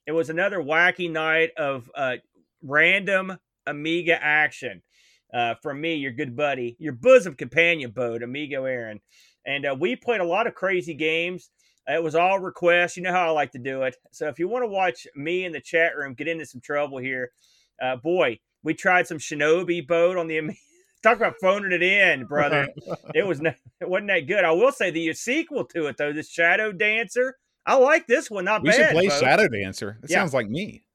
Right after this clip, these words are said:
Speaker 1: Hold Me Close, Shadow Dancer. Of course, somebody did request at Agony. We played
Speaker 2: Oh.
Speaker 1: a whole slew of the, uh, uh, uh, of these stupid playing games, which I'm not
Speaker 2: Mm-hmm.
Speaker 1: a big fan of, but, you know, people love 'em.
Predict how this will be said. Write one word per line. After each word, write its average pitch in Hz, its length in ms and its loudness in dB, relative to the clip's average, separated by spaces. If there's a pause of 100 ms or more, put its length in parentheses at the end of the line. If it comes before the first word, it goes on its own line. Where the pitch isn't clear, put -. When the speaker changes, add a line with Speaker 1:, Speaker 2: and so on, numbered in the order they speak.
Speaker 1:
Hold 233 340 2
Me 269 120 -6
Close, 180 440 -2
Shadow 127 320 -4
Dancer. 123 280 -4
Of 160 60 0
course, 214 180 -2
somebody 226 260 -2
did 175 120 -2
request 196 340 -6
at - 100 -6
Agony. 180 680 2 (200)
We 220 120 0
played 247 260 2
Speaker 2:
Oh. 196 40 2
Speaker 1:
a - 20 4
whole 220 240 2
slew 208 600 -4
of 143 140 -4
the, 151 220 -4
uh, 139 100 0
uh, - 0 -
uh, 120 640 -4
of 139 140 -8
these 160 160 -8
stupid 170 360 -10
playing 170 440 -4
games, 180 380 -4
which 147 140 -16
I'm 135 120 -8
not 165 160 -2
Speaker 2:
Mm-hmm. 165 40 -4
Speaker 1:
a 165 40 -6
big 131 200 -6
fan 151 300 -4
of, 151 240 -4
but, 143 80 -12
you 143 60 -12
know, 151 60 -6
people 160 280 -8
love 151 240 -2
'em. 151 160 -10